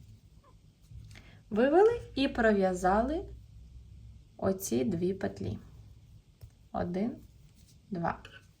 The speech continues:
Перший фрагмент візерунку у вас пров'язаний. Далі знаходимо наступну косичку, ось вона.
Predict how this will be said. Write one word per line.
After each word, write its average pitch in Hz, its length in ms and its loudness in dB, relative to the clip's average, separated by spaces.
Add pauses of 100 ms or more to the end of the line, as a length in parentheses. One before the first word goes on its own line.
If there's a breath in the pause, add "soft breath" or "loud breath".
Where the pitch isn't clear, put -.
(1500 loud breath)
Перший 208 420 6
фрагмент 180 600 -2
візерунку 208 600 0
у - 220 -4
вас 175 300 -2
пров'язаний. 185 840 -4 (1400)
Далі 175 400 4
знаходимо 226 600 -2
наступну 247 720 -4
косичку, - 640 -12
ось - 320 -6
вона. - 280 -8